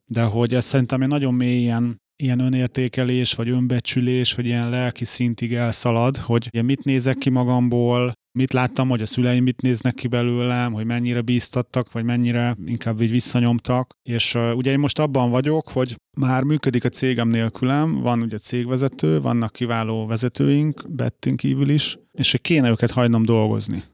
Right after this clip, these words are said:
És hogy nem beleszólni bizonyos dolgokba, csak így finomabban így, így kicsit így, így terelgetni őket esetleg, meg, meg mentorálni, fejleszteni őket.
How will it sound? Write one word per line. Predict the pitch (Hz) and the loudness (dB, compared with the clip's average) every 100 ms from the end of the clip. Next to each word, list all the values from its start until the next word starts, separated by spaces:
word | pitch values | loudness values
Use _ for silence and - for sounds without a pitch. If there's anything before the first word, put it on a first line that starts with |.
| _ _ - | _ _ -8
És | 113 | -6
hogy | - 117 107 127 | -4 -4 -4 -2
nem | 135 | 0
beleszólni | 147 147 135 - 143 | 2 0 0 0 0
bizonyos | 143 139 139 | 0 0 -2
dolgokba, | 139 139 135 135 131 131 127 - _ _ | 0 0 0 -2 0 0 -2 -6 _ _
csak | - - 117 | -16 -8 -6
így | |
finomabban | - 147 127 120 113 117 | 0 2 4 2 4 2
így, | 120 117 | 4 2
így | - 117 | -2 -8
kicsit | 117 - - | -6 -6 -2
így, | 120 110 | -2 0
így | 120 110 | 0 2
terelgetni | 120 117 107 107 - | 2 2 2 -2 0
őket | 110 107 107 | 0 0 -2
esetleg, | 107 - - 110 | -2 -2 -2 -2
meg, | 113 110 | 0 2
meg | 113 | 2
mentorálni, | 113 117 110 110 110 113 | 2 2 0 -2 -2 -2
fejleszteni | - 117 110 - 117 | -2 -2 -2 -2 -4
őket. | 107 113 | -2 -6